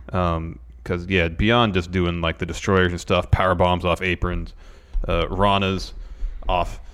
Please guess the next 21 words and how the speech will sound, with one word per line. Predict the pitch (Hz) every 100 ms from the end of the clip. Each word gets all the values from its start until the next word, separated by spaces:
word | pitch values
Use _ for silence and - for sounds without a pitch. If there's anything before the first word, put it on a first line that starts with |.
| - - - -
off | 98 -
the | 104
apron, | 95 90 90 90
out | 98
of | 95
the |
ring, | 95 95 92 95
just | - -
all | 123
sorts | 127 143 -
of | 98
crazy, | - 117 107 90
great, | 90 107 110 123 - - - - - - 104
great | 101 113
action. | 101 98 95 - 85 - - - -
Um, | 92 90 85 85 82 - - -
and, | 101 87 101 - -
you | 98
know, | 85 87 95 - - -
since | 127 117
then, | 98 95 98